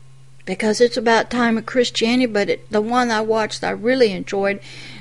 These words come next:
had Angelina Jolie play the witch,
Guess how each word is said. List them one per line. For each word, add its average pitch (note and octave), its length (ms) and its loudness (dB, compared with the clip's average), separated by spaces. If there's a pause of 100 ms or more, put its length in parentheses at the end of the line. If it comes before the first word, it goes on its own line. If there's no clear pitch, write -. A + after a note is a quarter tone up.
(120)
had F#3+ 400 0 (120)
Angelina A3 640 2
Jolie G3+ 560 2
play F#3+ 380 -4
the F3 140 -4
witch, A#3 520 2